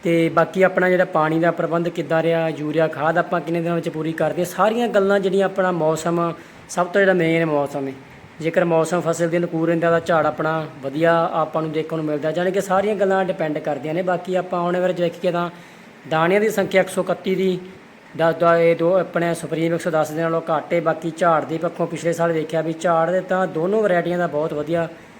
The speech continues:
ਰਿਹਾ ਸੀ। ਬਾਕੀ ਆਪਣੀ ਤੁਸੀਂ ਪਿਛਲੇ ਵੀਡੀਓ ਦੇਖ ਸਕਦੇ ਹੋ, ਆਪਾਂ ਸਾਰਾ ਤੁਹਾਡੇ ਨਾਲ ਆਪਾਂ ਜਾਣਕਾਰੀ ਸ਼ੇਅਰ ਹੀ ਕੀਤੀ ਹੈ ਵੀ ਪਿਛਲੇ ਸਾਲ ਇਕੱਤੀ ਦਾ, ਪਿਛਲੇ ਦੋ ਸਾਲਾਂ ਦਾ ਝਾੜ ਕਿੰਨਾ ਹੈ, ਤੋਂ ਇਹ ਜਿਹੜਾ ਸੁਪਰੀਮ ਇੱਕ ਸੌ ਦਸ ਦਾ ਝਾੜ ਕਿੰਨਾ ਪਿਛਲੇ ਸਾਲਾਂ ਦਾ ਆਇਆ ਹੈ।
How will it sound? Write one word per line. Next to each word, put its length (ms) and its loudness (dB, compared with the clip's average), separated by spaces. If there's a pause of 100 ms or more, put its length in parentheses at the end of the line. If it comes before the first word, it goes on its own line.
(340)
ਰਿਹਾ 180 2
ਸੀ। 120 -4
ਬਾਕੀ 260 -2
ਆਪਣੀ 180 -2
ਤੁਸੀਂ 260 -4
ਪਿਛਲੇ 280 -4
ਵੀਡੀਓ 260 -2
ਦੇਖ 200 -2
ਸਕਦੇ 360 -4
ਹੋ, 40 2
ਆਪਾਂ 260 -2
ਸਾਰਾ 300 -2
ਤੁਹਾਡੇ 200 -2
ਨਾਲ 140 -4
ਆਪਾਂ 480 -4
ਜਾਣਕਾਰੀ 380 -4
ਸ਼ੇਅਰ 200 -8
ਹੀ 60 -4
ਕੀਤੀ 300 -8
ਹੈ 80 -2
ਵੀ 60 -6 (420)
ਪਿਛਲੇ 280 -6
ਸਾਲ 280 0
ਇਕੱਤੀ 340 -6
ਦਾ, 280 -2 (560)
ਪਿਛਲੇ 200 -4
ਦੋ 180 -2
ਸਾਲਾਂ 260 -2
ਦਾ 180 0
ਝਾੜ 240 2
ਕਿੰਨਾ 360 -2
ਹੈ, 80 -2
ਤੋਂ 280 -4
ਇਹ 160 -2 (200)
ਜਿਹੜਾ 180 -2
ਸੁਪਰੀਮ 380 -4
ਇੱਕ 80 -4
ਸੌ 80 -6
ਦਸ 260 0
ਦਾ 120 -2
ਝਾੜ 280 0
ਕਿੰਨਾ 340 -2
ਪਿਛਲੇ 260 -8
ਸਾਲਾਂ 320 -6
ਦਾ 200 -4
ਆਇਆ 220 -6
ਹੈ। 140 -12